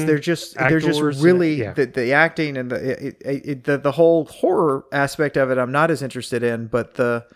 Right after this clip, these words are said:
Speaker 2: but everything I've heard about the way the stories are, the way it's acted, everything about it just sounds like some amazing T V.
Speaker 1: And at least the first two or three seasons, maybe three to four seasons,
Speaker 2: Mm-hmm.
Speaker 1: keep on getting better, in my opinion.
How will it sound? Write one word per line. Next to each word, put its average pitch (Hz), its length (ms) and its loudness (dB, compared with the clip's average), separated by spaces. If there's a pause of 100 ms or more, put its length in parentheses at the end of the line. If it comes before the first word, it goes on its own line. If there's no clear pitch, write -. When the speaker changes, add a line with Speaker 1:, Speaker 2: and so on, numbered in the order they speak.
(140)
Speaker 2:
but 123 560 0
everything 165 420 2
I've 135 120 0
heard 151 160 0
about 131 180 0
the 123 80 -2
way 123 140 2
the 117 80 -6
stories 165 480 0
are, 139 280 4
the 131 80 -6
way 117 200 0
it's 113 100 -4
acted, 139 540 -2
everything 147 500 0
about 139 380 2
it 117 160 -4
just 147 200 -6
sounds 139 240 -2
like 127 140 0
some 127 220 -8
amazing 120 540 -4
T 98 180 -10
V. 104 240 -10 (640)
Speaker 1:
And 147 120 -2
at 156 80 -6
least 202 220 -4
the 214 60 -2
first 175 280 -4
two 160 160 -2
or 131 80 -2
three 139 240 -8
seasons, 135 440 -6
maybe 135 200 -6
three 135 200 -8
to 120 80 -8
four 131 240 -10
seasons, 139 680 -12
Speaker 2:
Mm-hmm. 123 200 -10
Speaker 1:
keep 143 220 -10
on 123 120 -4
getting 110 260 -6
better, 95 320 -8
in 92 80 -16
my 95 140 -10
opinion. 95 360 -14